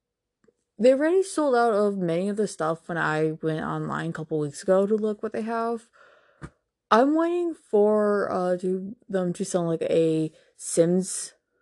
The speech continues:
uh, a Sims,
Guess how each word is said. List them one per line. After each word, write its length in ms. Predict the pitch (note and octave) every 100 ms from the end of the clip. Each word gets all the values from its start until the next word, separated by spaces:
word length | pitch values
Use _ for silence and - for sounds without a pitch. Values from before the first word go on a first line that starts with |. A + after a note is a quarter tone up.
| _ _ -
uh, 440 | F#3+ F3+ E3+ E3+ E3+ - - - _ _ _ _ _ _ _ _ _ _ _ _ _ _ _ _ _ _ _ _ _ _ _ _ _ _ _ _ _ _
a 100 | -
Sims, 680 | E3+ - F3+ F#3+ G#3 G#3 -